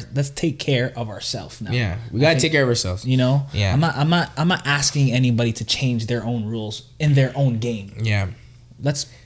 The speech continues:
Speaker 2: Create our own game.
Speaker 1: p-, create your own game.
Speaker 2: Create our own
Speaker 1: Exactly.
Speaker 2: rules.
Speaker 1: And that's how, like, you know, that's how I
Speaker 2: Build our own system.
Speaker 1: hundred percent. And that's
Speaker 2: Right?
Speaker 1: how I plan to live my life.
Speaker 2: Yeah, you have to. And at the end of the day, we have to understand, like, when you're old, right? Who's gonna take care of you?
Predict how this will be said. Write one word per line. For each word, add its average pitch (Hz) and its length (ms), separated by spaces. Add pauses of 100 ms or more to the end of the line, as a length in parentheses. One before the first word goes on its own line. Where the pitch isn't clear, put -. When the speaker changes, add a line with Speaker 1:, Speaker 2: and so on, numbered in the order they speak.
Speaker 2:
Create 131 220
our 135 80
own 151 120
game. 95 240 (100)
Speaker 1:
p-, - 60 (120)
create 196 280
your 202 100
own 220 160
game. 180 260
Speaker 2:
Create - 220
our 151 80
own 131 80
Speaker 1:
Exactly. 131 180
Speaker 2:
rules. 110 280 (100)
Speaker 1:
And 123 240
that's 139 220
how, 127 320
like, 113 240
you 120 60
know, 117 120
that's 110 240
how 113 160
I 107 140
Speaker 2:
Build 123 160
our 123 100
own 120 140
system. 113 480 (100)
Speaker 1:
hundred 127 180
percent. 104 360
And 107 120
that's 107 180
Speaker 2:
Right? 110 100
Speaker 1:
how 107 80
I 101 160
plan 110 300
to 107 100
live 107 80
my 90 100
life. 101 360 (180)
Speaker 2:
Yeah, 156 160
you 135 120
have 165 200
to. 98 200
And 107 200
at 110 240
the 127 80
end 139 120
of 123 100
the 117 60
day, 123 140
we 117 120
have 127 120
to 120 80
understand, 110 420
like, 87 180 (440)
when 113 180
you're 135 160
old, 104 320 (680)
right? 113 460
Who's 143 200
gonna 143 160
take 135 200
care 123 140
of 117 120
you? 95 120